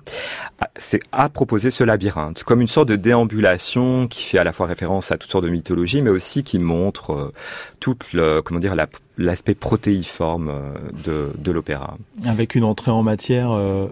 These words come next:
Speaker 2: assez, euh, spectaculaire, très impressionnante.
Speaker 1: Et oui, comment, euh, euh, en fait, le, l'exposition qui est composée véritablement comme un spectacle, hein, parce que moi je fais aussi de la mise en scène et j'avais vraiment voulu créer une sorte de dramaturgie, euh, commence par une ouverture qui est,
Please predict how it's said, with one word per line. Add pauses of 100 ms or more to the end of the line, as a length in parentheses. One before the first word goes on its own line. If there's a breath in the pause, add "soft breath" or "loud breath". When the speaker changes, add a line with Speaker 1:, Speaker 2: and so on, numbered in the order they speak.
Speaker 2:
assez,
euh,
spectaculaire,
très
impressionnante. (120)
Speaker 1:
Et
oui,
comment,
euh, (640 loud breath)
euh,
en
fait,
le,
l'exposition
qui
est
composée
véritablement
comme
un
spectacle,
hein,
parce
que
moi
je
fais
aussi
de
la
mise
en
scène
et
j'avais
vraiment
voulu
créer
une
sorte
de
dramaturgie, (460 loud breath)
euh,
commence
par
une
ouverture
qui
est,